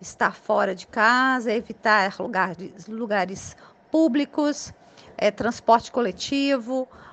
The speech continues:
mas atentas às regras de saúde, né, que são determinadas pelas autoridades de saúde, o, o, o direito do, do,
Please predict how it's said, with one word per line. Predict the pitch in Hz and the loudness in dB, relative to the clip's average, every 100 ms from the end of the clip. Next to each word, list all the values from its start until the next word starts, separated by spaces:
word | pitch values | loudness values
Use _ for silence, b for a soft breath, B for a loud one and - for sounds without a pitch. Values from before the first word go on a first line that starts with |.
| _ | _
mas | 240 262 - - _ | 0 0 -4 -14 _
atentas | 240 339 - 339 214 202 190 | 2 2 0 -2 -2 -4 -4
às | 214 208 | -6 -6
regras | 233 240 285 247 240 202 | -6 -6 -4 -4 -4 -6
de | 214 | -12
saúde, | - 196 180 226 294 277 202 170 - B B B - | -6 -4 -2 -2 -4 -6 -6 -8 -8 B B B -6
né, | 214 247 269 | 0 0 -2
que | - - | -8 -2
são | 240 214 202 - | -2 0 -4 -6
determinadas | 208 220 226 220 202 196 208 | -4 -4 -4 -4 0 0 0
pelas | - 202 208 | -2 0 2
autoridades | 190 190 190 190 180 180 190 | 0 -2 -6 -2 -2 -2 -6
de | 190 190 | -8 -10
saúde, | - 160 170 240 247 294 B B B B - | -6 -4 -2 -4 -4 -6 B B B B -4
o, | |
o, | 254 208 262 247 | -2 2 2 2
o | 220 | 0
direito | 233 269 220 220 - | 0 2 2 0 -4
do, | 208 180 233 185 180 | -8 -4 -4 -4 -4
do, | 180 - | -6 -6